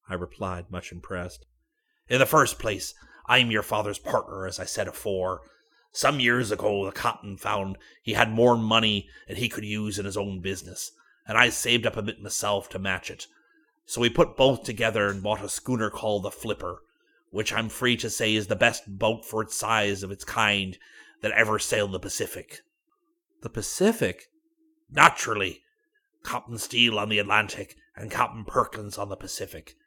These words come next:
and that way we divided up the world between us." He stopped to wink here and began his silent chuckle, but fortunately he remembered the importance of the occasion and refrained from carrying it to the choking stage.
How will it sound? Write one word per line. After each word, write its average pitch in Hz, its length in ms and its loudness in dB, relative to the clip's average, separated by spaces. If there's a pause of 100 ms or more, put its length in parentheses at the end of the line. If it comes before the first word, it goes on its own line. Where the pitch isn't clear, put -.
(300)
and 107 140 -12
that 117 240 4
way 113 320 4
we 104 140 -2
divided 104 400 2
up - 140 -8
the 101 60 -8
world 98 320 -2
between 98 380 -8
us." - 380 -8 (1300)
He - 140 -10
stopped - 380 4
to 120 60 -4
wink 104 300 -2
here 98 500 -2 (380)
and 98 180 -14
began 98 380 -4
his 95 240 -10
silent 92 380 -8
chuckle, - 440 -8 (680)
but 110 120 -4
fortunately 110 500 0
he 101 140 -8
remembered 98 380 -2
the 98 80 -4
importance 95 500 -6
of 95 60 -12
the 92 140 -8
occasion 92 540 -6 (420)
and 110 180 -6
refrained 104 480 -2
from 92 160 -12
carrying 98 400 -4
it 85 100 -10
to - 80 -18
the 87 80 -14
choking 113 440 -2
stage. - 500 -14